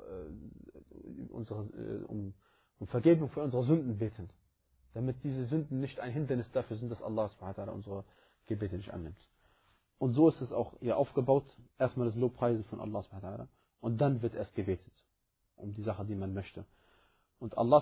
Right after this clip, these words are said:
und wir sagen, dir allein dienen wir und zu dir allein flehen wir um Hilfe. In allen Angelegenheiten wollen wir Allah um Hilfe bitten. Das ist die Vollständigkeit des Glaubens.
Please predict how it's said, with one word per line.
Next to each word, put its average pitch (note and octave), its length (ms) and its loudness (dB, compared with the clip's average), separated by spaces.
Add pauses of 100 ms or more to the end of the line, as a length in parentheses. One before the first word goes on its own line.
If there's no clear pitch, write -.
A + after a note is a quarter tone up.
(120)
und B2 140 -2
wir A#2+ 100 4
sagen, D3+ 420 6
dir E3 180 10
allein C#3+ 340 4
dienen D3+ 280 2
wir E3+ 220 2 (180)
und B2+ 160 -2 (140)
zu - 140 -2
dir E3 260 8
allein C#3 260 6 (100)
flehen D3 260 4
wir C3 120 2
um B2+ 80 0
Hilfe. D#3+ 400 2 (840)
In C3 120 -2
allen E3 280 10
Angelegenheiten A2 880 -2 (720)
wollen A#2+ 220 0
wir A#2+ 100 -4
Allah A2 240 2
um A2 80 -4
Hilfe G#2 260 -6
bitten. G#2+ 180 -10
Das C#3 140 0
ist D3 160 -2
die C3 60 -8
Vollständigkeit A#2 760 -2
des - 140 -20
Glaubens. - 240 -8